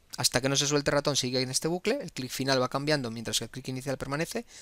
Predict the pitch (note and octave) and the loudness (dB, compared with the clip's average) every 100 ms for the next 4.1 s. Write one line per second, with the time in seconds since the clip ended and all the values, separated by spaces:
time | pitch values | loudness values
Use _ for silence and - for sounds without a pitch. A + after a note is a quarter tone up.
0 | - C3 C#3+ C#3 C3 B2 B2 G#2 G#2+ A#2+ | -6 -2 0 0 -2 -2 -4 -6 -6 -2
1 | C#3+ E3+ F#3 A3 - - - - - - | 2 4 2 0 -4 -6 -6 -6 -6 -4
2 | - B2 B2 C3 C3+ C3+ B2+ B2 B2 B2 | 4 4 6 4 4 4 4 0 2 2
3 | B2 A#2+ - C3 D3 D#3 E3+ E3 A#2+ G#2 | 2 2 4 4 2 2 0 0 -2 2
4 | A2 | 0